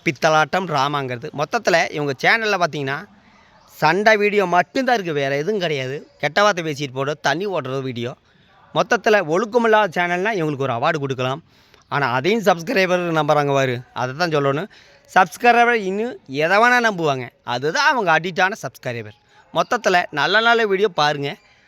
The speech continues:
ஆனா இந்த மாதிரி வர்ஸ்டான சேனல் நீங்க பார்த்தீங்கன்னா உங்க குடும்பத்துல உங்களை காரி துப்பிடுவாங்க.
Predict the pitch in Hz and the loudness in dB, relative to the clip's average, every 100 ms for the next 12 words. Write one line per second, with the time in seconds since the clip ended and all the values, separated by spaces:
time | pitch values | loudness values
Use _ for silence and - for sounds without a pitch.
0 | _ - 151 147 135 139 214 175 143 - | _ -4 -2 -2 0 0 0 0 -2 0
1 | 196 190 170 180 170 135 143 139 135 127 | 0 2 0 2 0 0 -2 0 -2 -2
2 | 143 - _ _ 147 131 165 208 180 131 | -4 -12 _ _ -8 -4 -2 2 2 2
3 | 147 135 170 _ - 156 196 202 196 214 | -2 -2 -4 _ -10 -2 0 4 4 4
4 | 175 156 151 127 117 | 0 -6 -6 -6 -8